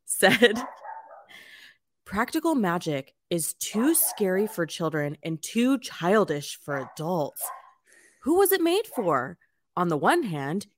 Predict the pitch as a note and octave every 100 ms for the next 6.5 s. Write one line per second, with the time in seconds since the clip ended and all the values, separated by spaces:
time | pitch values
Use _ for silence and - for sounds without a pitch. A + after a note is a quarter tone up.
0 | - F#3+ G3+ F#3 - - A#3+ F4+ - F3+
1 | F3+ - E3 - C3+ E3 D#3+ F3 E3 -
2 | F#3 A#3+ G3 D#3 C3 C#3+ D3+ E3+ A3+ D4
3 | _ - G#3+ - C#3+ D3+ D#3 D#3 - F3
4 | F#3 C4+ C#4+ A3 F3+ F3 - A#3 F3 A#2
5 | D#3+ - - _ _ F3 G#3 G#3 F3+ D#4+
6 | E4+ G3 D3 C#3+ G3